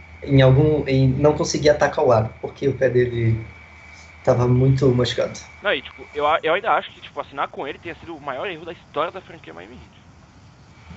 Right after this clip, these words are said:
Speaker 2: Tipo,
Speaker 1: Hum,
Speaker 2: supera
Speaker 1: é,
Speaker 2: o Josh
Speaker 1: possível.
Speaker 2: Roberts. Supera, fácil. Porque, tipo,
Speaker 1: Não, eu, eu, eu
Speaker 2: todo mundo
Speaker 1: acho
Speaker 2: sabia
Speaker 1: que
Speaker 2: que ele
Speaker 1: até
Speaker 2: tava
Speaker 1: dava
Speaker 2: machucado.
Speaker 1: pra ter assinado com ele, mas se ele tava machucado, o preço tinha que ser menor.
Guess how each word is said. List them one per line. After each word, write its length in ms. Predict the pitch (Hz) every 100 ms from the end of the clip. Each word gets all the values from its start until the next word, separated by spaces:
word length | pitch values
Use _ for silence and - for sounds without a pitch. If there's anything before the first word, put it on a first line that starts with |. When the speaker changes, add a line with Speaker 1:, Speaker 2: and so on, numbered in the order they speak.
| - -
Speaker 2:
Tipo, 60 | 135
Speaker 1:
Hum, 120 | -
Speaker 2:
supera 400 | 302 - - 403
Speaker 1:
é, 20 |
Speaker 2:
o 20 |
Josh 160 | - -
Speaker 1:
possível. 220 | 466 -
Speaker 2:
Roberts. 400 | - - - - - - - - - - - - - - - - 151
Supera, 300 | - 131 113 - -
fácil. 220 | 117 - - - - - - - - - - - - -
Porque, 580 | 117 - 123 117 117 107 - - - - - - - - - - - _ _ _ _
tipo, 200 | - - - - -
Speaker 1:
Não, 180 | - 180
eu, 120 | 208
eu, 120 | 214 220
eu 80 |
Speaker 2:
todo 120 | - 190
mundo 100 | 190
Speaker 1:
acho 140 | 185
Speaker 2:
sabia 220 | 262 233
Speaker 1:
que 40 | 196
Speaker 2:
que 60 |
ele 80 | 175
Speaker 1:
até 80 | 185
Speaker 2:
tava 80 | 190
Speaker 1:
dava 140 | 147 175
Speaker 2:
machucado. 120 | 196
Speaker 1:
pra 80 | 180
ter 100 | 180
assinado 400 | 175 170 143 143
com 160 | 151 131
ele, 220 | 117 117
mas 320 | 123 127 127
se 340 | - - -
ele 100 | 185
tava 220 | 190 190 160
machucado, 560 | 135 - 143 170 127
o 40 | 113
preço 320 | 139 147 -
tinha 200 | - 180
que 60 | 175
ser 100 | 196
menor. 260 | 214 127